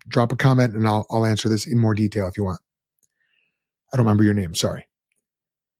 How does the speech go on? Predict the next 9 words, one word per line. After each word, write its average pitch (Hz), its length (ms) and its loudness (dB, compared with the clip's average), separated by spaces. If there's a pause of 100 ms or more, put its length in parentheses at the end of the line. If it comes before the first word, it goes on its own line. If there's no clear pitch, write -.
(960)
Because 160 460 4
the 180 100 2
Bible 123 540 4 (140)
and 123 100 2
the 117 60 6
biblical 127 340 2
worldview 110 400 2 (920)
are 113 180 4
true, 110 300 -2